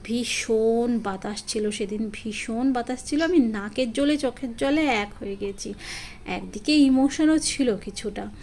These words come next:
আর আরেকদিকে বাতাসের কারণে চোখে জল, <laughs> মানে চোখে জল, মুখে হাসি, সব মিলিয়ে একাকার।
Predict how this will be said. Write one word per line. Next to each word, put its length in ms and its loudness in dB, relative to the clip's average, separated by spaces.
আর 120 -2
আরেকদিকে 560 0
বাতাসের 640 0
কারণে 400 6
চোখে 580 -2
জল, 540 0
<laughs> 800 0
মানে 320 4
চোখে 480 2
জল, 400 6
মুখে 400 2
হাসি, 580 2
সব 340 0
মিলিয়ে 460 0
একাকার। 640 -6